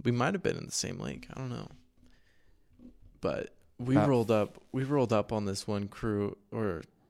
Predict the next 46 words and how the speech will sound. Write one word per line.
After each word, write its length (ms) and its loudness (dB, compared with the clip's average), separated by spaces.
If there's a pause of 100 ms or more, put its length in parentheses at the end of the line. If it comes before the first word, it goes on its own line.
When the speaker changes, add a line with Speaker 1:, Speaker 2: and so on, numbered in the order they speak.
Speaker 1:
s-, 240 -10 (460)
uh, 340 -8
floated 500 -2
up 320 -2 (680)
to 120 -4
this 240 -2
one 180 -4
crew. 480 0
Speaker 2:
<laughs> 40 -6
Speaker 1:
Like, 180 2
someone 340 0
was 120 -2
trying 240 0
to 40 0
meet 180 4
up 140 2
with 120 -4
their 140 4
friend 540 -2
or 160 -4
something 400 -4
like 200 -6
that. 360 -4
Speaker 2:
Just 200 -6
lost. 360 -4
Speaker 1:
And 60 2
we 80 4
found 440 0
'em. 280 0 (760)
And 520 2
it 80 -2
was 220 0
three 200 0
boats 380 4
tied 280 2
together, 520 -6
'cause 180 -4
they'll 160 2
do 140 4
that 100 4
Speaker 2:
Okay. 80 -2
Speaker 1:
pretty 160 -4
frequently. 420 -10
They'll 140 -10
tie 240 -8
together. 400 -6